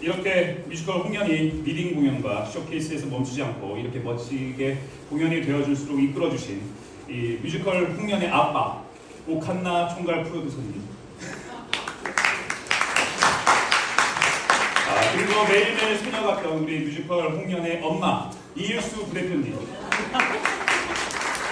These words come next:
그리고 우리 제작사 마틴 엔터테인먼트의 이공규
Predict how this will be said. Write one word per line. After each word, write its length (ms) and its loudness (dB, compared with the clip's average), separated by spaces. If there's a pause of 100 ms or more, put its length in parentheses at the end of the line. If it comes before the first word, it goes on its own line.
(500)
그리고 180 4 (100)
우리 340 6 (140)
제작사 420 2
마틴 360 2
엔터테인먼트의 960 -2
이공규 480 -2